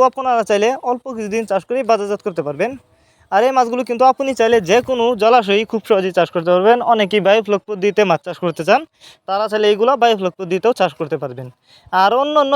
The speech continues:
ক্যাটফিশ জাতীয় মাছের সাথে কিন্তু মিক্সডভাবেও এই মাছগুলি চাষ করা যায়। এই যে দেখুন, আমি হাতে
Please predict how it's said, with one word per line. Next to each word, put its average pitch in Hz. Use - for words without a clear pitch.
ক্যাটফিশ 254
জাতীয় 262
মাছের 233
সাথে 240
কিন্তু 240
মিক্সডভাবেও 220
এই 233
মাছগুলি 196
চাষ 165
করা 165
যায়। 131
এই 175
যে 175
দেখুন, 196
আমি 185
হাতে 175